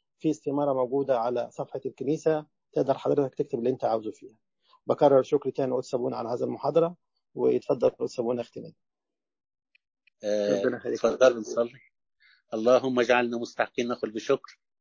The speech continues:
Speaker 2: أبانا الذي في السماوات، ليتقدس اسمك، ليأتي ملكوتك، لتكن مشيئتك كما في السماء كذلك على الأرض.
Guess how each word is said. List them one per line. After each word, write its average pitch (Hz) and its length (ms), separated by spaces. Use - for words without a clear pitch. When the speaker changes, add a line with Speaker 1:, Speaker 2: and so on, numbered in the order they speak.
Speaker 2:
أبانا 131 460
الذي 123 420
في - 120
السماوات، 131 760
ليتقدس 123 760
اسمك، 135 420
ليأتي 127 380
ملكوتك، 123 720
لتكن 120 500
مشيئتك 127 600
كما 127 280
في - 140
السماء 120 560
كذلك 127 540
على 123 180
الأرض. 120 320